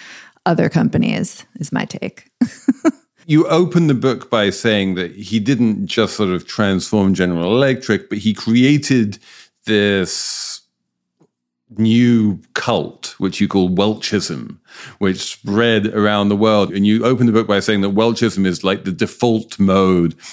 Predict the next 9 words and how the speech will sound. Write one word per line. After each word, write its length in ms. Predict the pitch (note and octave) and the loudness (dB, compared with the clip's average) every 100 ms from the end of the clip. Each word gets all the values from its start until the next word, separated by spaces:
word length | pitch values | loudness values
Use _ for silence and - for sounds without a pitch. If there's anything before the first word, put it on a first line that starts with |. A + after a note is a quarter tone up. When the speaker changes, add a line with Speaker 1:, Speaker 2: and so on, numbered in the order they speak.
| - _ | -20 _
Speaker 2:
for 100 | - | -8
C 380 | G2 G#2 F#2 F#2 | -2 0 2 2
E 40 | |
Os 300 | F2+ F#2 F2+ | 2 2 0
these 260 | - F2 E2+ | 0 -2 0
days, 420 | F2+ D#2+ E2 D2+ | 0 2 2 0
and 100 | E2+ | 0
that 120 | F2 | -2
most 540 | - C3 G#2+ F#2 - | -4 0 2 0 -4